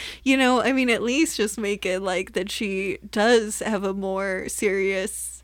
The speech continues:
like, physic-, like, actually has something that affects her physical body.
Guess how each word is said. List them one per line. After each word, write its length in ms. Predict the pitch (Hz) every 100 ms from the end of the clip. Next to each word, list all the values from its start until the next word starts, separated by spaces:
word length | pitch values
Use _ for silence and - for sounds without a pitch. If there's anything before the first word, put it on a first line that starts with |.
| -
like, 260 | 220 285
physic-, 360 | - 277 254 196
like, 200 | 240 208
actually 320 | 196 202 208
has 180 | 226 196
something 300 | 208 214 202
that 100 | 190
affects 340 | 214 196 196
her 100 | 202
physical 400 | 190 190 - 185
body. 600 | 185 180 185 156 143 220